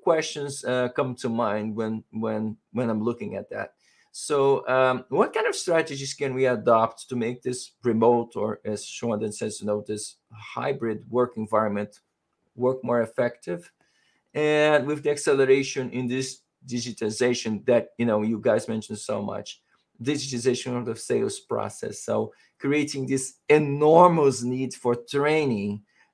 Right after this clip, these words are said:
and, and upgrading. And, and you mentioned the tech stack, right? Not only technology, but also the skill sets.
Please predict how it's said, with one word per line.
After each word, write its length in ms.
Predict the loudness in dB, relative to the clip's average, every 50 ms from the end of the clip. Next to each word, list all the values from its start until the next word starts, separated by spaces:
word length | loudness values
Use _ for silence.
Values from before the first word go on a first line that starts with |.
| _
and, 200 | -2 -2 -2 0
and 140 | 2 4 4
upgrading. 920 | 4 4 2 2 4 6 6 6 6 4 -2 -4 -2 -2 -2 -2 -4 -4 -4
And, 200 | -2 0 0 0 -2
and 100 | -2 -2
you 60 | -2
mentioned 320 | -2 -2 -4 -4 -4 -2 -2
the 80 | -2
tech 300 | 2 4 2 2 2 0
stack, 340 | -6 -8 -6 -6 -6 -2 -2
right? 140 | -2 0 4
Not 180 | 6 6 6 8
only 240 | 6 2 2 0 0
technology, 680 | 0 0 0 0 0 2 4 4 4 2 0 -2 -4
but 180 | -2 -2 -2 2
also 360 | 4 2 2 2 0 -4 -2
the 120 | 0 0 0
skill 360 | 0 -4 -4 -2 -2 -2 0
sets. 500 | 0 0 0 0 0 -4 -10 -14 -16 _